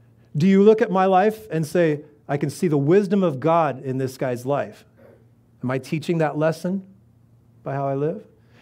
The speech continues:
Is this church showing the angels the wisdom of God? I think so. That he could bring all of us <laughs> together? But I, I mean, we, we're only here for him. He brought us all together. We all love one another.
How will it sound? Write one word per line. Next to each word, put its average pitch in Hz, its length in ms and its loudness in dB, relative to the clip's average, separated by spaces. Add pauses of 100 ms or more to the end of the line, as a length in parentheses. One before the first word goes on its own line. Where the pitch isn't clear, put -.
(120)
Is 139 140 -4
this 208 220 0
church 190 340 0
showing 175 440 -2
the 165 140 -4
angels 151 440 -2
the 139 80 0
wisdom 160 520 0
of 135 120 -4
God? 131 360 -2 (440)
I 139 100 -4
think 147 200 -4
so. 180 340 -6 (1200)
That 131 120 -6
he 170 80 0
could 156 120 -2
bring 147 160 2
all 147 160 2
of 135 100 -2
us 135 200 -2
<laughs> - 80 -6
together? 269 420 -2
But 202 320 -2
I, 160 140 -8 (380)
I 151 40 0
mean, 147 160 0 (280)
we, 180 160 2
we're 185 420 2
only 202 220 2
here 247 140 2
for 226 160 0
him. 143 400 -2 (540)
He - 120 -10
brought 135 220 -4
us 123 140 -8
all 131 140 -6
together. 131 320 -4
We 117 100 -4
all 104 100 -4
love 131 200 -2
one 135 140 -4
another. 131 380 -8